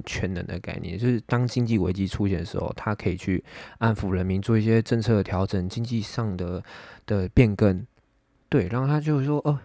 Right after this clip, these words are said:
虽然有影响，但不会影响得太大。那例如说通货膨胀好了，政府的赤字增长，这时候他该怎么做？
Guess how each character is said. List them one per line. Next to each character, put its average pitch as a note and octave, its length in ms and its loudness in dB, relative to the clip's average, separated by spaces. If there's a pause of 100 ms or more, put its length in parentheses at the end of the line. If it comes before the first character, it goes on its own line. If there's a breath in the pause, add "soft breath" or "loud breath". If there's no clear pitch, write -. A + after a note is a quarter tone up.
(340)
虽 - 200 0
然 D#3 100 4
有 F#2 140 4
影 F#2 160 -2
响， F2+ 180 -2
但 A2+ 140 2
不 G#2 80 2
会 F#2 80 4
影 F2 80 -2
响 - 160 -8
得 - 100 -8
太 - 260 -4 (140)
大。 - 260 -6 (180)
那 A#2+ 240 -2
例 C3 180 -2
如 F#2 180 2
说 F#2 240 4 (100)
通 A#2 160 0
货 G2 200 -2
膨 F#2 120 -8
胀 F#2 120 -4
好 - 180 -8
了， B1+ 160 -8
政 A#2 220 0
府 G2 100 0
的 F2 80 4
赤 - 320 0
字 F2+ 240 -4
增 D#2+ 220 -2
长， - 120 -8 (1160 soft breath)
这 A2 180 2
时 F#2 120 2
候 F2 100 4
他 F2+ 80 2
该 E2+ 180 0
怎 D2 80 -6
么 A1+ 140 -8
做？ - 260 -6